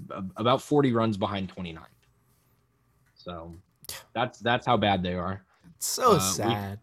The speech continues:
Speaker 1: we could just keep going on, on it, but I mean, at the end of the day,
Speaker 2: They're bad.
Speaker 1: um,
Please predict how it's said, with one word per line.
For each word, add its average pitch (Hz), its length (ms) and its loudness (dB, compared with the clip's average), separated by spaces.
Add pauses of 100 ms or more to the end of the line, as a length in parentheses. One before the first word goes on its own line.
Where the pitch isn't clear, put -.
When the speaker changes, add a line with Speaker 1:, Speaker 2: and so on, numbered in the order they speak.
Speaker 1:
we 147 120 4
could 156 160 4
just 135 180 -2
keep 123 240 2
going 113 320 6
on, 92 340 -2
on 98 220 -2
it, 87 180 -6
but 92 220 -6
I 95 80 -8
mean, 92 480 -4
at 110 180 -4
the 120 120 2
end 113 120 2
of 101 60 0
the 101 80 0
day, 92 400 -2 (320)
Speaker 2:
They're 190 260 8
bad. 160 280 8
Speaker 1:
um, 87 340 -4